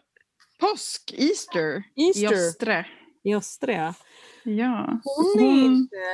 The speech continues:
Speaker 2: hon är inte nordisk, va?
Speaker 1: Men hon är germansk. Och jag tänker att det
Speaker 2: Germansk,
Speaker 1: knyter
Speaker 2: ja.
Speaker 1: ju an fint till din, den här, äh, besvärjelsen som jag absolut inte kan uttala. För den lät ju också som att, i och med att de pratar om Wodan, så är det ju den
Speaker 2: Ja.
Speaker 1: germanska,
Speaker 2: Just
Speaker 1: eh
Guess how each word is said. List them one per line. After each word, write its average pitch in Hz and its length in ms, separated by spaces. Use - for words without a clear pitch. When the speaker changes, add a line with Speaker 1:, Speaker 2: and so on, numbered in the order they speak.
Speaker 2:
hon 226 220
är 359 40
inte 214 200
nordisk, 202 440
va? - 220
Speaker 1:
Men 233 100
hon 311 120
är 285 40
germansk. 240 800
Och 214 60
jag 220 100
tänker 254 200
att 202 60
det 240 40
Speaker 2:
Germansk, 233 120
Speaker 1:
knyter 294 260
Speaker 2:
ja. - 20
Speaker 1:
ju - 60
an 254 240
fint 185 360
till 180 180
din, 170 180
den 170 140
här, 165 360
äh, 156 80
besvärjelsen 202 560
som 170 80
jag 165 80
absolut 190 320
inte 165 140
kan - 140
uttala. 156 400
För - 100
den 202 140
lät 190 200
ju 185 40
också 202 260
som 175 160
att, 156 140
i 196 80
och 175 40
med 175 60
att 165 60
de 175 80
pratar 175 200
om 165 120
Wodan, 170 520
så 160 160
är 151 100
det 156 60
ju 156 120
den 156 140
Speaker 2:
Ja. 160 80
Speaker 1:
germanska, 190 720
Speaker 2:
Just 170 280
Speaker 1:
eh 190 60